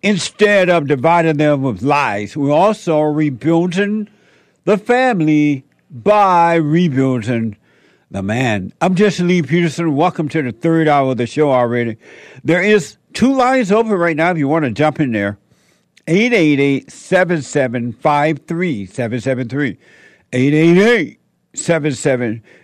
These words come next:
Jesse. There are two lines open. Um, my biblical question for this week,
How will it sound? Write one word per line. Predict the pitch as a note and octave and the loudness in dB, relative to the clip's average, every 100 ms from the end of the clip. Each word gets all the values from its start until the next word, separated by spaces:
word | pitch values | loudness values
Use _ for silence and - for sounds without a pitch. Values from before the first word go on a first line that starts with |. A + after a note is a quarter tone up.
| - | -12
Jesse. | G#2 D3 C3 A2+ | -2 0 0 -4
There | A#2+ B2 | -2 0
are | D3+ F3 | 2 0
two | C3 - D#3 | -2 -6 -4
lines | C#3+ B2+ C3+ A2+ | -4 -4 -6 -2
open. | B2+ A2+ A#2 F#2+ - - - _ _ | -4 -2 -6 -8 -10 -20 -20 _ _
Um, | E3+ E3+ D#3+ D3 A#2+ _ _ _ _ _ _ _ _ - | 0 2 2 0 -4 _ _ _ _ _ _ _ _ -6
my | D#3+ F3+ F3 E3 | 0 2 4 2
biblical | C3 E3+ A3+ B3 - G#3 | 0 2 2 2 2 0
question | - G3+ F#3+ - E3+ D#3 | 2 0 0 -2 -6 -4
for | B2 E3+ E3 | -2 0 0
this | C3 D#3 - | 0 -2 -2
week, | C#3+ D3 F#2+ - - | -2 -2 -2 -10 -20